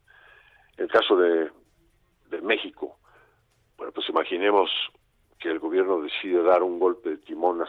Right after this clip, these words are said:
su política anti iniciativa privada y que de repente vemos una serie de medidas a favor de la inversión, eh, y del empleo, ¿no? Y que, pues, esto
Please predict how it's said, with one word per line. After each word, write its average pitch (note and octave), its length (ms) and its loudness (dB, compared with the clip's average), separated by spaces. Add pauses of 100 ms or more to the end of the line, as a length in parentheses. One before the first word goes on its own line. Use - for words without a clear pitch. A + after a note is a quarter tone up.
su - 80 -20
política E2+ 760 -6 (840)
anti - 640 -8 (340)
iniciativa D#2 560 -2
privada E2+ 580 2
y D#2+ 100 -14
que D#2 140 -10
de D2+ 80 -4
repente D#2 400 -6
vemos D#2+ 420 -4
una D#2 240 -10
serie E2 200 -2
de C#2+ 60 -8
medidas D2+ 460 -4 (880)
a D#2+ 160 -6
favor D#2+ 400 0
de D#2+ 100 0
la D2 180 -2
inversión, D2+ 760 0 (1120)
eh, C#2 460 -10 (140)
y D#2 100 -18
del D2+ 180 -2
empleo, G2+ 380 2 (400)
¿no? F#2 220 -4 (180)
Y - 180 -18
que, C#2 440 -6 (380)
pues, - 200 -12
esto E2 280 -4